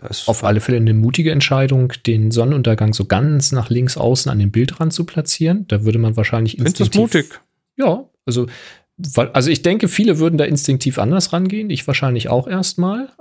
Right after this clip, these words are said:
Speaker 2: Aber hier ist halt die Entscheidung dafür gewesen, aus dieser Position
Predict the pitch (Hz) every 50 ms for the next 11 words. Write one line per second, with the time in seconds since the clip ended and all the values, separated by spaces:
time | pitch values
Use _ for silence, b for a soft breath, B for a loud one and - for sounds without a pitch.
0 | - - 120 131 131 113 117 139 147 151 - - 165 160 160 151 139 - - 143
1 | 147 151 143 143 143 135 - 139 131 131 123 127 131 143 143 139 - 113 120 -
2 | 127 123 165 160 139 - - 143 139 131 123 - - 127 120 120 123 131 135